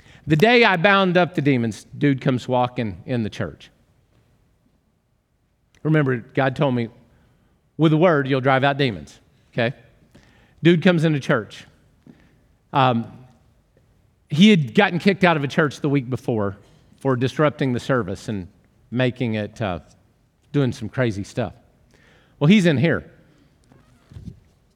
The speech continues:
And, uh, end of service, he comes, I'm gonna use this word, snaking up to me, trying to,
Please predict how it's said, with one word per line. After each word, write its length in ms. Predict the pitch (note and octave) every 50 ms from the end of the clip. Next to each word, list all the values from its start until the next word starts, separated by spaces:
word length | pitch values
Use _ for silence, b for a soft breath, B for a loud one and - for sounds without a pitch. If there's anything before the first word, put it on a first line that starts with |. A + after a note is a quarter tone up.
| _ _ _ _ _ _ -
And, 320 | C#3+ C#3+ C3 C3+ C3+ B2
uh, 140 | B2+ A#2 G#2 - - - - - _ _ _ -
end 200 | F3 G3 G#3+ F#3
of 80 | D#3
service, 520 | - - G#3+ G3 C3 A#2+ B2 - - - - _ _ _ _ _ _ _ _ _
he 120 | _ - D3+
comes, 380 | - F3 D#3 C3+ A#2+ - -
I'm 160 | - C#3+ D3 C#3
gonna 80 | C#3+
use 180 | C#3 C#3+ C3+ A2
this 200 | C3 C3+ - -
word, 200 | B2 A2 G2 -
snaking 600 | - - C3+ B2+ C3 C#3+ C3+ - - C3+ B2+ B2+
up 200 | B2+ A#2+ - -
to 140 | - - C3+
me, 300 | B2 G#2+ F#2+ F#2 G2+ G#2 -
trying 300 | - - A2 G#2+ G#2+ F#2+
to, 160 | F2+ E2+ F2+